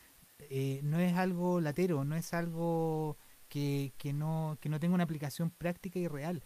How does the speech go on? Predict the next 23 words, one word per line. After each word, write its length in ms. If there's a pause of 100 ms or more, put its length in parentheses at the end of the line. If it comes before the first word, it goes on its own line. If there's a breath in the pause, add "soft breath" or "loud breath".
(420)
Esto, 380
eh, 320
es 100
lo 100
más 160
real 360
que 100
existe, 500 (120)
las 220
energías, 760
la 120
energía 280
electromagnética, 800
la 100
energía 300
interna, 520 (360 soft breath)
cómo 180
nos 100
comunicamos. 640 (600)
Esa 200
es 60
la 100
realidad. 420